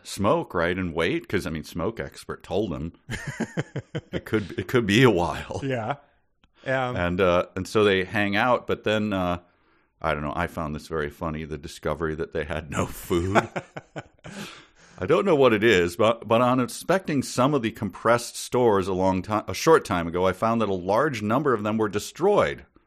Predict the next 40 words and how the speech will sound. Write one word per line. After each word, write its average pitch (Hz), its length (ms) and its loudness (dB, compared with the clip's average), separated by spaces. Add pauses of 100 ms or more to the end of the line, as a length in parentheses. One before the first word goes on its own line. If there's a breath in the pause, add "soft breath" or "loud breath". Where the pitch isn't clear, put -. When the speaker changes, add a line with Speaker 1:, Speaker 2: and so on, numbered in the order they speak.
(120)
Speaker 1:
whether 73 260 -6
through 80 280 -6
leakage 117 480 -2
of 78 160 -6
air 104 360 2
or 92 100 2
what, 98 400 0
I'm 131 160 0
unable 139 340 0
to 120 120 -14
say. 71 440 -2 (420 soft breath)
I 104 100 -4
sent 160 280 -2
to 113 140 -2
inquire 98 420 4
as 90 180 2
to - 100 -10
the 82 80 -4
condition 110 480 -2
of 82 80 -4
the 78 80 -8
stores 92 420 -2
in 87 100 -2
the 90 120 -2
other 156 180 4
ships 101 340 -4
in 87 80 -2
the 80 80 -4
squadron, 82 520 -2
and 135 100 -2
I 147 80 2
found 180 320 -2
that 180 100 -2
a 151 40 -4
similar 160 500 -2
condition 104 460 -6
of 101 100 -6
things 127 320 -4
prevailed 131 540 -2
there. 170 440 0